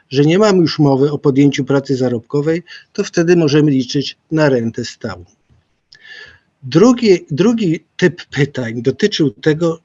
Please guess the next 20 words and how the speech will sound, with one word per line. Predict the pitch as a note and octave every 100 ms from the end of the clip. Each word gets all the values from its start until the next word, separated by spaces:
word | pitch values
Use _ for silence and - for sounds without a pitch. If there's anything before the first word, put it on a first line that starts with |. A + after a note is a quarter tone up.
| -
czy | - D3+ D3+ D3+ - _
państwo | E3+ F3+ F3 - C3
mogą | C3+ G3 A#3 F3 B2+
po-, | C#3 C#3
korzystać | D3 C3 E3 - D3 A#2+
z | B2+
rehabilitacji | C#3+ C#3 B2 B2 A#2+ E3 - C3+
leczniczej, | A#2+ A2+ - D#3+ - F#3+ F3+ - -
jeżeli | D3+ D3 F3 D#3
państwo | F#3 G3 F#3+ E3+
już | E3+ A#3 B3 -
korzystają | _ E3+ D3+ C#3+ F3 E3 D3+
z |
rehabilitacji | C#3+ C#3+ C3 B2+ C#3 D#3 D#3+
leczniczej | C3+ B2 D#3 D3 D#3 D#3
opłacanej | C3 C3 B2+ D3 C#3+ C#3+
przez | - C#3+ C3 -
Narodowy | E3 D#3+ C#3 C3 C3+
Fundusz | C#3 C3 B2 C3 B2
Zdrowia. | A#2 A2 F#2 _